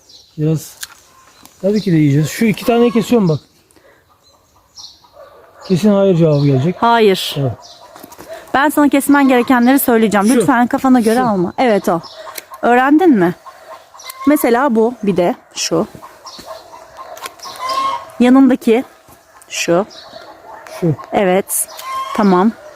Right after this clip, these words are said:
Speaker 1: Dikkat et. Şu.
Speaker 2: Evet. Yanın altındaki küçük.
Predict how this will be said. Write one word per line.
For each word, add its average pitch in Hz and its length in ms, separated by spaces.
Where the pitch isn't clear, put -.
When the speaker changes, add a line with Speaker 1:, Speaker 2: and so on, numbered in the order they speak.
Speaker 1:
Dikkat 165 240
et. 160 80
Şu. 180 200
Speaker 2:
Evet. 160 540
Yanın 220 220
altındaki 226 560
küçük. - 340